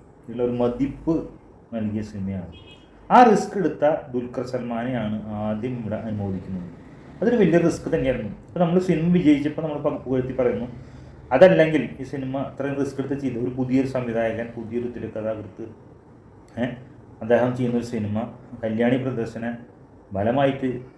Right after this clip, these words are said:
നിർബന്ധിച്ച് കൊണ്ടുവന്ന് അഭിനയിപ്പിച്ച്, ഏ, വേറെ ആരും ഇല്ല, നസ്രീനും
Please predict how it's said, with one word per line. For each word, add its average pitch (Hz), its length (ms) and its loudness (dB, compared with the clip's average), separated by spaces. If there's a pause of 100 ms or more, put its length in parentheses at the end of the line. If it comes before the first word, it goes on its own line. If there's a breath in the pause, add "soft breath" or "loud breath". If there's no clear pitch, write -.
നിർബന്ധിച്ച് 123 540 0
കൊണ്ടുവന്ന് 117 580 -4
അഭിനയിപ്പിച്ച്, 107 680 -4 (720)
ഏ, 123 60 -2
വേറെ 117 280 -2
ആരും 123 180 2
ഇല്ല, 110 200 0
നസ്രീനും 123 600 -6